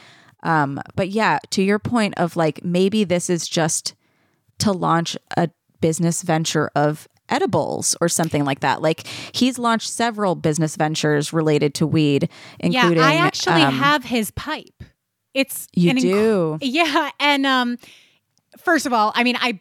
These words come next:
Speaker 2: bought it because it had really cool colors and it says Snoop Dogg on the side of it, and I just, I love Snoop Dogg, so that's why I bought it.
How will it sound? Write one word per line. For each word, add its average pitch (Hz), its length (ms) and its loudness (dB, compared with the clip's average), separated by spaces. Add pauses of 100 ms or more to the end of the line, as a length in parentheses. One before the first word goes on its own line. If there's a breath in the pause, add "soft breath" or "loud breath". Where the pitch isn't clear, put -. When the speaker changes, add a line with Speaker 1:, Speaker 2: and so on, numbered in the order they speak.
Speaker 2:
bought 233 280 2
it 285 240 0
because 220 600 0 (100)
it 214 140 -2
had 196 220 0
really 196 280 0
cool 214 220 0
colors 208 460 0
and 208 100 -2
it 202 140 -8
says 208 340 0
Snoop 190 460 -4
Dogg 214 260 2
on 220 160 0
the 226 80 -2
side 220 280 0
of 220 100 -2
it, 226 120 2
and 202 120 0
I 196 80 2
just, 190 280 -4 (120)
I 190 360 -8 (320)
love 202 380 -8
Snoop 240 300 -6
Dogg, 269 280 2
so - 140 -4
that's 190 220 0
why 202 80 0
I 190 40 -2
bought 208 160 2
it. 269 100 -6